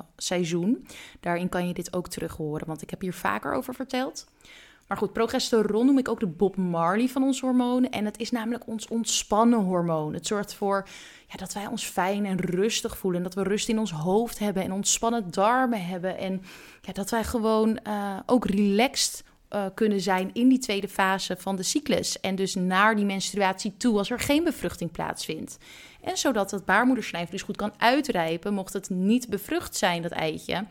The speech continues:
Dat het ook goed kan loslaten en dus niet zorgt voor krampen. Dus die progesteron is heel belangrijk, juist in die tweede fase van die cyclus. Nou, en wat ik dus vaak zie, is dat progesteron geroofd wordt door een te hoog cortisolgehalte in het lichaam.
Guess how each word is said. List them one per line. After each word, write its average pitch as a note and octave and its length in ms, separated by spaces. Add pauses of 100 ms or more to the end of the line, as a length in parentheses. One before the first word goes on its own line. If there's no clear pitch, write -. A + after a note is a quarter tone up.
(300)
Dat - 140
het C4+ 120
ook F#3 100
goed - 180
kan B3 140
loslaten B3 640
en C4 80
dus C4+ 140
niet C#4 180
zorgt D4 240
voor D4 180
krampen. A3+ 720 (720)
Dus A3+ 100
die C4 100
progesteron D4+ 520
is D4+ 60
heel E4 320
belangrijk, C#4 760
juist C4 340
in B3+ 60
die B3 100
tweede A3 300
fase G#3 340
van A3 120
die G#3 100
cyclus. - 640 (580)
Nou, - 140
en G3 100
wat G3 160
ik C#4 100
dus C#4 180
vaak C4+ 200
zie, A#3+ 440
is A3+ 180
dat - 180
progesteron G#3+ 1080
geroofd F3 840
wordt - 380 (120)
door A3+ 280
een G#3 120
te G3+ 100
hoog F#3 400
cortisolgehalte E3+ 1120
in E3 100
het D#3+ 100
lichaam. D#3+ 380